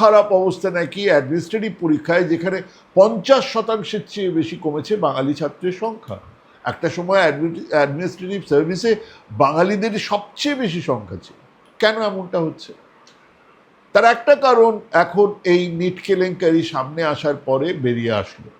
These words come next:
হাজারটা কারণ আছে, কিন্তু এটা একটা কারণ। জানা গেল এক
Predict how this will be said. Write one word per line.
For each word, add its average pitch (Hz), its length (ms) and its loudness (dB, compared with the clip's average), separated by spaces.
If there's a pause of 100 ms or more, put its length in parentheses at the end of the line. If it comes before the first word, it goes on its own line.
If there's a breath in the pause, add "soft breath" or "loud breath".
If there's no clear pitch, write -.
(520)
হাজারটা 180 420 2
কারণ 165 280 4
আছে, 127 180 -8
কিন্তু 147 220 -6
এটা 185 160 2
একটা 226 160 -2 (100)
কারণ। 165 220 2 (120)
জানা 190 260 2
গেল 254 120 6 (580 soft breath)
এক 170 80 -2